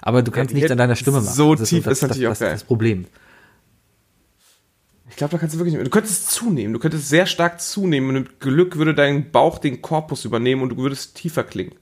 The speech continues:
Speaker 1: Aber das ist es mir nicht mehr wert.
Speaker 2: Du kannst auch mit, du kannst auch mit Hormonen arbeiten, glaub ich. Hm. Ja.
Speaker 1: Ja.
Speaker 2: <laughs>
Speaker 1: Ich könnte auch einfach das Ganze
Speaker 2: Whisky und
Speaker 1: aufnehmen,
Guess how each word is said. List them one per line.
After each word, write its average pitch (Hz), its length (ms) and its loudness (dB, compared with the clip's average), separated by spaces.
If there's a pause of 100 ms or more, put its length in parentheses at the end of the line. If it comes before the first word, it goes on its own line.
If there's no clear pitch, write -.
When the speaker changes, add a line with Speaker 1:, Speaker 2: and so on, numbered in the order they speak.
(140)
Speaker 1:
Aber 120 160 0
das 127 160 0
ist 127 100 -4
es 123 140 -2
mir 117 180 -2
nicht 120 200 -6
mehr 110 140 -2
wert. 127 120 0
Speaker 2:
Du - 40 0
kannst 220 220 2
auch 214 80 4
mit, 202 240 2
du 180 60 2
kannst 220 200 0
auch 220 80 0
mit 202 220 0
Hormonen 190 500 0
arbeiten, 76 540 -8
glaub 64 280 -12
ich. - 220 -20 (720)
Hm. - 280 -20 (760)
Ja. 110 240 -8 (460)
Speaker 1:
Ja. 101 300 0 (300)
Speaker 2:
<laughs> 147 300 0 (480)
Speaker 1:
Ich 226 100 -8
könnte 131 200 2
auch - 40 -4
einfach 120 300 2
das 117 140 0
Ganze 127 180 2
Speaker 2:
Whisky 147 160 4
und 190 140 2
Speaker 1:
aufnehmen, 120 260 2